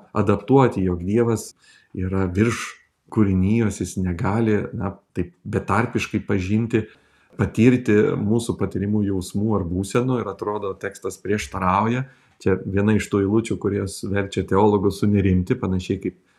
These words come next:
Nojaus scenoje buvo, kad Dievas gailėjosi, tai čia yra kita scena, jog Dievas pažino jų dūsavimus, jų kančią, kaip tai gali būt,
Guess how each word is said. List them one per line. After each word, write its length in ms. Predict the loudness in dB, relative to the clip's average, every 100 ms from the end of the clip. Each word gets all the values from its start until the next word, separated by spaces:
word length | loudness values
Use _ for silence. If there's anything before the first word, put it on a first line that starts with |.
| -6
Nojaus 580 | 2 4 4 4 -2 -14 _ _ -4
scenoje 600 | -4 0 0 2 0 0
buvo, 260 | 0 0
kad 160 | -2 -2
Dievas 440 | 0 0 -2 -6 _ _
gailėjosi, 840 | 0 4 4 4 4 4 2 0
tai 160 | -4 -8
čia 160 | -4
yra 240 | -2 -2 -4
kita 320 | -6 -6 -6
scena, 300 | -4 -4 -2
jog 200 | -4 -4
Dievas 320 | -4 -4 -4
pažino 480 | -4 -4 0 0 -2
jų 280 | -4 -6 -8 _ _
dūsavimus, 840 | -6 -2 -2 -2 -2 0 0 0 -2
jų 120 | -6
kančią, 380 | -4 -2 -2 -4
kaip 180 | -4 -4
tai 100 | -2
gali 260 | -2 -2 0
būt, 300 | 2 2